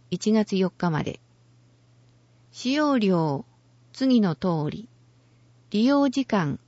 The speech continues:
午前八時三十分から正午まで。市民二百円、市民以外四百円。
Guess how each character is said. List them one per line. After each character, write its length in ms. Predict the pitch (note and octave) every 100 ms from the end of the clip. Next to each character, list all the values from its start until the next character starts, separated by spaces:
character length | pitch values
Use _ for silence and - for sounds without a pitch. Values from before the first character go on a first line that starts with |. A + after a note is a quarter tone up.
| _
午 160 | - B3+
前 220 | C4+ G3+
八 300 | - G3+ A#3
時 100 | F#3+
三 220 | G3 G3+
十 140 | G#3
分 280 | G#3 - E3
か 120 | D3+
ら 200 | D3 D3+ -
正 300 | - A#3+ A3+
午 120 | F3+
ま 140 | D#3 F3
で。 200 | - - _ _ _ _ _ -
市 180 | -
民 300 | B3 G#3 E3+ - _
二 120 | G#3
百 260 | G#3+ G#3+ G3
円、 260 | D#3+ D3 G#3 _ _ _ _
市 220 | - B3
民 280 | B3 B3+ A#3
以 120 | - A3+
外 340 | F#3 D3 - _ _ _ -
四 200 | G#3+ A3
百 280 | G#3 F#3+ D#3
円。 200 | D3